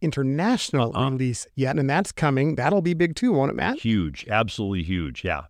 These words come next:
Speaker 2: for sure.
Speaker 1: All right. I wanna go see it. I, I really do. I
Speaker 2: I
Speaker 1: wanna
Speaker 2: admire her as a businesswoman and an artist.
Speaker 1: I also wanna hear the movie. I wanna see it in the right, the right place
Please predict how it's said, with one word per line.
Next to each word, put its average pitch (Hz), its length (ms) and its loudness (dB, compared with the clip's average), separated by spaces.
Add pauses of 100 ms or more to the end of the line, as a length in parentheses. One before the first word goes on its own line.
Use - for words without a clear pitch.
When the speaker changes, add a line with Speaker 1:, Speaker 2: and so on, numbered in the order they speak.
Speaker 2:
for 92 120 -4
sure. 76 300 -6 (380)
Speaker 1:
All 165 140 2
right. 123 300 0
I 151 80 -2
wanna 220 200 4
go 202 120 4
see - 160 -2
it. - 120 -6 (300)
I, 165 160 0
I 165 140 -2
really 185 340 2
do. 143 280 2 (140)
I 170 40 -4
Speaker 2:
I 170 40 -2 (120)
Speaker 1:
wanna 180 100 0
Speaker 2:
admire 139 360 2
her 143 200 2
as 113 160 0
a 110 60 0
businesswoman 131 720 -2
and 110 100 -2
an 101 80 -2
artist. 85 420 -4
Speaker 1:
I 196 100 -2
also 254 200 -2
wanna 196 220 2 (160)
hear 220 320 0
the 151 60 0
movie. 123 280 -2
I 151 80 -2
wanna 185 220 0
see - 340 -2
it 151 120 2
in 151 160 0
the 139 100 0
right, 143 240 2 (180)
the 143 180 0
right 156 360 2
place - 480 -6